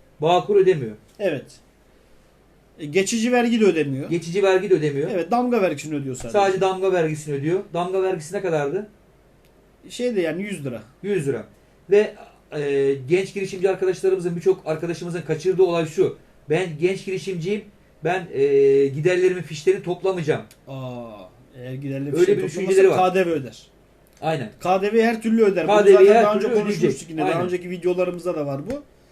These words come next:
Speaker 2: E, K D V her türlü ödenir. K D V'den
Speaker 1: O zaman
Speaker 2: istisna
Speaker 1: şöyle bir soru
Speaker 2: değilsiniz.
Speaker 1: sorayım abi.
Speaker 2: K D V'nin, şunu ben söyleyeyim. K D V'nin mantığını o zaman da anlatmıştım. Şunu da anlatayım yani tekrardan. Şunun fiyatı, e, on lira.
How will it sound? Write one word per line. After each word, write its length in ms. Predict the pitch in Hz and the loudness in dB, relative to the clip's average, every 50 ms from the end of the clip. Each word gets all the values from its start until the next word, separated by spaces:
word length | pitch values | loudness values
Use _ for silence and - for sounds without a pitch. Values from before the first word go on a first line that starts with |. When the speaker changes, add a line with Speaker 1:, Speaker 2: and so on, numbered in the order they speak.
| _ _ _ - 139 | _ _ _ -14 -10
Speaker 2:
E, 200 | 139 135 131 127 131 - | -10 -8 -8 -8 -8 -6
K 180 | 151 165 175 | -4 -2 -2
D 120 | 190 214 220 | -2 -2 -2
V 60 | 233 | -2
her 140 | 247 - - | -2 -2 -4
türlü 180 | 220 226 226 | -4 -2 0
ödenir. 300 | 202 175 170 147 127 107 - _ _ _ _ _ _ - | 0 0 -2 -4 -6 -8 -12 _ _ _ _ _ _ -6
K 180 | 170 170 175 | -4 -4 -2
D 120 | 190 202 202 | -2 -2 0
V'den 140 | 214 220 240 | 2 2 2
Speaker 1:
O 60 | 226 | 2
zaman 160 | - - 214 | 2 0 -2
Speaker 2:
istisna 180 | 175 - 220 214 | 0 0 0 0
Speaker 1:
şöyle 160 | 196 196 214 | 0 -2 -2
bir 60 | 196 | -4
soru 120 | - 240 | -4 -4
Speaker 2:
değilsiniz. 100 | 247 240 | -4 -2
Speaker 1:
sorayım 200 | 226 214 196 190 | 0 2 2 2
abi. 320 | 196 190 185 180 185 226 233 | 2 2 2 2 0 -2 0
Speaker 2:
K 240 | - 170 190 196 196 | 2 2 2 4 4
D 160 | 220 220 220 | 2 2 4
V'nin, 360 | 233 233 247 262 240 226 - - - | 2 0 0 -2 -8 -10 -14 -18 -20
şunu 320 | - - 240 254 262 233 | -10 -6 -4 -2 -2 -2
ben 220 | 220 202 196 220 220 | -2 -2 -4 -6 -8
söyleyeyim. 460 | - - 196 185 180 180 214 233 233 | -4 0 0 0 0 0 -6 -8 -6
K 200 | - 190 190 196 | -4 -2 -2 0
D 100 | 202 202 | 0 -2
V'nin 140 | 208 202 202 | -4 -4 -6
mantığını 360 | 208 196 190 - 190 190 185 | -8 -8 -8 -8 -8 -8 -8
o 60 | 185 | -6
zaman 300 | 175 202 202 214 214 208 | -6 -8 -8 -8 -8 -8
da 60 | 196 | -8
anlatmıştım. 360 | 175 170 175 185 151 - 175 147 | -8 -10 -10 -14 -18 -18 -18 -16
Şunu 220 | - 185 196 185 | -14 -12 -10 -8
da 60 | 175 | -8
anlatayım 380 | 160 151 147 135 139 143 139 143 170 | -8 -8 -10 -10 -10 -10 -12 -12 -12
yani 160 | 156 143 139 | -14 -14 -12
tekrardan. 520 | 175 165 - 165 151 151 160 214 233 240 - _ _ _ _ _ - - - - - | -14 -14 -14 -12 -12 -12 -10 -10 -10 -12 -12 _ _ _ _ _ -20 -20 -20 -12 -6
Şunun 240 | - 247 240 254 240 | -2 -2 0 0 -2
fiyatı, 560 | 220 233 247 233 220 226 - 233 247 269 262 - _ - - - - - _ _ - | -2 0 0 0 0 0 0 -2 -2 -2 -4 -8 _ -20 -20 -20 -20 -20 _ _ -10
e, 260 | 160 156 156 160 170 | -6 -4 -4 -2 -2
on 280 | - 233 240 269 269 | 2 4 4 4 4
lira. 360 | 247 226 214 202 220 233 247 | 4 2 2 2 0 -2 -4